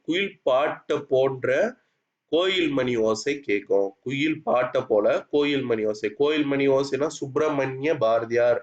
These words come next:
அப்படின்ட்டு உங்களுக்கு ஞாபகம் வரணும். ஓகேவா? அது ஏன்னா பாரதிதாசனுக்கும் பாரதியாருக்கும் உங்களுக்கு டிஃபரன்ஷியேட் பண்ண தெரியணும். ஓகேவா?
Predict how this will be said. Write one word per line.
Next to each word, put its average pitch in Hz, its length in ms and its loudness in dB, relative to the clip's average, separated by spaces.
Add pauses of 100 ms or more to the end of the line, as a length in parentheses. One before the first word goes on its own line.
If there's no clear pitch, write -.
(340)
அப்படின்ட்டு 117 380 0
உங்களுக்கு 117 280 -2
ஞாபகம் 113 280 0
வரணும். 98 240 -2
ஓகேவா? 95 380 2 (500)
அது 101 220 0
ஏன்னா 123 300 0 (520)
பாரதிதாசனுக்கும் 135 1300 2 (140)
பாரதியாருக்கும் 131 680 2
உங்களுக்கு 135 280 -2
டிஃபரன்ஷியேட் 127 540 -2
பண்ண 110 220 -2
தெரியணும். 101 520 -4
ஓகேவா? 95 380 -2